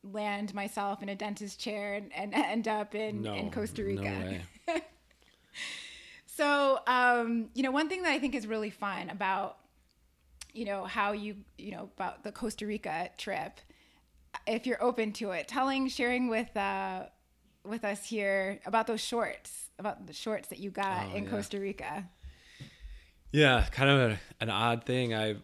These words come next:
Speaker 2: I needed a pair of board shorts. I didn't, I didn't even own a pair, and I was learning to surf the second year pretty, pretty w-, I was getting into it a lot more. And so I just went to the local store. There was one store, and they had, like, two pairs of shorts that fit. So I just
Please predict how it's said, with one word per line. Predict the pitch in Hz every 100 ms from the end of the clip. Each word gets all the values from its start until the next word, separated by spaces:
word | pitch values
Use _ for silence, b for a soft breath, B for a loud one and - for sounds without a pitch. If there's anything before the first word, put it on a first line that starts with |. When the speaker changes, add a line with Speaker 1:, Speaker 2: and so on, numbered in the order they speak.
| -
Speaker 2:
I | 104 104
needed | 104 117 113
a |
pair | 123 110
of | 120
board | 135 131
shorts. | - 120 117 117
I |
didn't, | 110 104
I | 110 104
didn't | 107 104
even | 98 107
own | 113
a | 104
pair, | 113 101 101
and | 95 98 98 -
I | 101
was | 101 98
learning | 107 101
to | 90
surf | - 104 -
the |
second | - 117 - 98
year | 104
pretty, | - 110 101
pretty | - - 104
w-, | 95 -
I |
was | 104
getting | - 107 104 101
into | 101 107 -
it | 101
a |
lot | 101 85
more. | 98 95 92 - b b b b
And | 120 117 113 107
so | -
I | 123
just | 117
went | 120
to | 113
the | 120
local | 123 113
store. | - 139 139
There | 107
was | 98
one | 117 120
store, | - - 123 120 120
and | 113 113
they | 110
had, | 110 104
like, | 98 -
two | 127
pairs | - 117 110
of | 107 98
shorts | - 107 -
that | -
fit. | - 104 -
So | 104
I |
just | 101